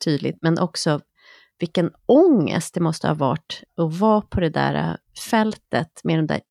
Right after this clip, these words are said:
urtunga rustningarna, eh, och så är det bara lera och man kommer inte upp. Det var ju stor del på riktigt också som faktiskt drunknade i leran för att de ramlade dit, ramlade ner och sen inte kom upp,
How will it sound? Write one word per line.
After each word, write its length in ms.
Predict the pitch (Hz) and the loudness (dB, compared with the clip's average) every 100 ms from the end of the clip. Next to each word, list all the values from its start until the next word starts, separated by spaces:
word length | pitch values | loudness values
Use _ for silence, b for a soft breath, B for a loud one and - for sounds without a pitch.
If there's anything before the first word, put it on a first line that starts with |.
| 220 | 2
urtunga 800 | 226 170 170 - 240 220 185 170 | 2 2 -4 -6 -2 0 0 -2
rustningarna, 720 | 175 - 196 196 190 151 - - - | -4 -6 -4 -2 0 -2 -4 -10 -6
eh, 200 | 170 165 - | -4 -2 -6
och 80 | 160 | -10
så 100 | - | -4
är 40 | 180 | -4
det 60 | |
bara 120 | 160 151 | -2 -4
lera 500 | 160 165 147 139 143 | -2 -2 -2 -4 -4
och 140 | 160 | -2
man 140 | 156 160 | -4 -6
kommer 380 | - 147 147 | -8 -8 -6
inte 220 | 151 151 - | -6 -8 -6
upp. 200 | 220 - | -6 -2
Det 60 | |
var 80 | 196 | 2
ju 140 | 202 202 | 2 2
stor 360 | - 233 220 | 2 2 4
del 260 | 202 151 156 | 4 2 2
på 140 | - | 0
riktigt 400 | 180 - - 180 | 0 -2 -2 2
också 280 | 175 - 135 | 2 0 -2
som 140 | 123 | 2
faktiskt 340 | 156 151 147 - - | 0 0 -4 -6 0
drunknade 880 | 196 196 160 - 214 202 180 143 123 | 4 6 6 2 2 4 4 4 2
i 140 | 156 160 | 2 2
leran 560 | 165 151 131 135 131 | 2 2 2 0 -2
för 140 | - 160 | -2 -2
att 140 | 151 | 0
de 180 | 151 151 | -2 0
ramlade 500 | 180 170 165 160 160 | 2 2 2 0 -2
dit, 220 | 160 143 _ B B B B B B | -2 -4 _ B B B B B B
ramlade 320 | 190 170 165 | 0 2 0
ner 240 | 160 147 143 | 0 -2 -2
och 100 | 170 | -4
sen 200 | - 147 165 165 _ _ | -2 -4 -6 -10 _ _
inte 260 | 180 165 156 | -4 -4 -6
kom 220 | - 139 | -6 -4
upp, 320 | - - _ | -4 -6 _